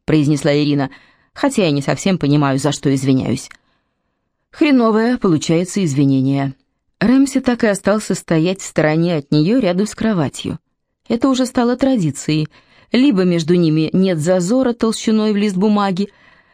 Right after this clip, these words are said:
либо они отстраняются на расстоянии в несколько световых лет. Промежуточного состояния быть не может. С Лоренсом всегда было именно промежуточное,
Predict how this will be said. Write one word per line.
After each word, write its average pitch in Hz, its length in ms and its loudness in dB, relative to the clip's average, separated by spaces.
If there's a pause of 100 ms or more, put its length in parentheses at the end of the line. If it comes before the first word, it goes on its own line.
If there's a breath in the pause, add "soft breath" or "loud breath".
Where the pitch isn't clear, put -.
(200 soft breath)
либо 269 360 2
они 269 180 2
отстраняются 190 760 0
на 170 100 2
расстоянии 180 640 0
в 202 80 0
несколько 165 520 -2
световых 175 640 -4
лет. 120 320 -8 (380)
Промежуточного 185 840 0
состояния 208 680 -2
быть 139 260 -2
не 156 120 2
может. - 400 -4 (680)
С - 140 -8
Лоренсом 185 640 -2 (340 soft breath)
всегда 233 400 0
было 240 180 0
именно 226 460 2
промежуточное, 185 1000 -2